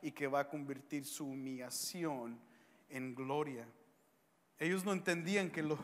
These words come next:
aquel que estaban rechazando sigue siendo fiel y los va a restaurar. Uno cuando estudia las cosas de Dios, uno se puede decir, "Dios, why?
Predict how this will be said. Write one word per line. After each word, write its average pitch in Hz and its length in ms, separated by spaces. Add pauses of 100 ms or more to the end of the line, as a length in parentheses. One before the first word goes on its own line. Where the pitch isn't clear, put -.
(240)
aquel 170 340
que 160 100
estaban 175 380
rechazando 147 800 (320)
sigue 160 500
siendo 139 440
fiel - 380 (1120)
y 131 120
los 117 280
va 117 80
a 113 40
restaurar. 107 680 (1200)
Uno 233 160
cuando 196 200
estudia 190 360
las 170 160
cosas 170 340
de 147 100
Dios, 160 320
uno 185 140
se 165 120
puede 170 300 (340)
decir, 151 340
"Dios, 208 380 (320)
why? 156 840